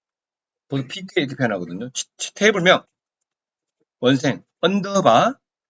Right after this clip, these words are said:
테이블명, 언더바, 그 다음에 칼럼명, 아이디. 이렇게 하면 어떡해요? 자, 이렇게 해놓고, 자, 이렇게 해놓고,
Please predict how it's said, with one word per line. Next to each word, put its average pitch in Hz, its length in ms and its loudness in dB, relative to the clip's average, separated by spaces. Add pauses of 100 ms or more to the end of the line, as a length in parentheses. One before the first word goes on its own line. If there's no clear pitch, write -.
(100)
테이블명, 156 420 -2
언더바, 123 500 2 (120)
그 - 60 -12
다음에 120 220 0
칼럼명, 160 480 0 (140)
아이디. 117 380 0 (100)
이렇게 240 180 -6
하면 165 140 -2
어떡해요? - 300 -10 (400)
자, - 100 -12
이렇게 226 340 -10
해놓고, 170 800 -4 (760)
자, 98 80 -14
이렇게 117 260 -10
해놓고, 170 480 -6